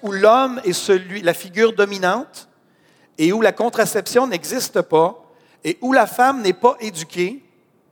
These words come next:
si un homme s'amuse à faire des enfants à droite et à gauche et que la femme n'est pas dans un foyer pour qu'on puisse subvenir à ses besoins, la femme se ramassait au banc de la société. Et c'est contre ça que Dieu se levait et disait, « Dans mon peuple,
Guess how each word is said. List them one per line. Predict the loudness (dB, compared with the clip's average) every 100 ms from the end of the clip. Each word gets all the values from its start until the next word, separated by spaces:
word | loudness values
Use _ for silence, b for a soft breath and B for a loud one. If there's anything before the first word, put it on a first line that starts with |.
| _ _ _ _ _ _ _ b b b
si | -8 0
un | 2 4
homme | 4 4 2
s'amuse | 0 2 2 2
à | 2
faire | 2
des | 2
enfants | 2 2 2
à |
droite | 2 0 2
et |
à | 0
gauche | 2 2 2
et | 0
que | -2
la | -2
femme | 2 0 0
n'est | -6
pas | -4
dans | -4 -4
un | -6
foyer | -8 -2 -2 -2 -8
pour | -10 -12
qu'on | -12
puisse | -8 -4
subvenir | -2 -2 -4 -6
à |
ses | -6
besoins, | 0 0 0 -4 -6 B B
la | -4
femme | 0 0 0
se | -2
ramassait | -2 0 0 0 -4
au | -4
banc | 0 0
de | 0
la | -4 -4
société. | -4 -8 -10 -10 -12 -14 _ b b b
Et |
c'est | -6 0
contre | 0 0 -2
ça | 2 2 2
que | -2
Dieu | -4 -8
se | -4
levait | -2 0 0 0 B -12
et |
disait, « | -10 -2 -2
Dans | 2 0
mon | 2 -2
peuple, | -2 -6 -6 -14